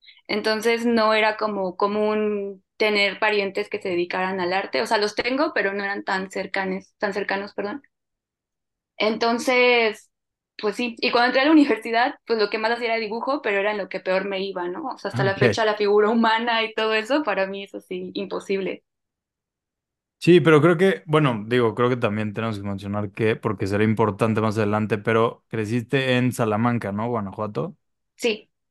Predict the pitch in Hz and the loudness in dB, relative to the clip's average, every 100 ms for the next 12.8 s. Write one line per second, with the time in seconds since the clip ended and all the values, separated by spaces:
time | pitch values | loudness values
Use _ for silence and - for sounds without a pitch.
0 | _ _ _ _ 104 98 117 196 - - | _ _ _ _ -6 0 0 0 -14 -20
1 | - - _ _ - 143 147 147 143 143 | -20 -20 _ _ -4 2 2 2 2 0
2 | 135 131 127 117 113 107 107 107 107 104 | 0 2 2 0 -2 -4 -6 -4 -4 -4
3 | 98 113 104 98 113 120 120 117 117 113 | -2 -2 -2 0 2 2 0 0 0 0
4 | 135 143 139 131 117 110 101 117 127 127 | 0 2 0 0 -2 -4 -6 -4 -2 0
5 | 131 127 139 135 123 113 107 98 123 120 | -2 -4 -4 -4 -6 -8 -8 -6 -2 0
6 | 123 110 127 113 - 117 117 107 110 104 | -2 0 -2 -2 -4 -6 -6 -4 -4 -2
7 | 110 104 117 120 117 110 101 110 101 117 | -2 -2 0 0 0 -2 -2 -2 0 0
8 | 117 117 110 117 117 117 117 113 123 131 | 0 -2 0 -2 -2 -2 -2 0 0 0
9 | 143 135 123 139 123 110 98 - - - | 0 0 -2 -4 -2 -4 -6 -10 -20 -12
10 | - 104 110 101 113 113 113 110 101 98 | -6 0 0 2 2 4 2 0 -2 -2
11 | 95 98 _ 98 98 110 107 98 110 160 | -4 -6 _ -8 0 0 0 2 2 2
12 | 190 _ 101 92 98 95 92 | -6 _ -10 -8 -8 -6 -8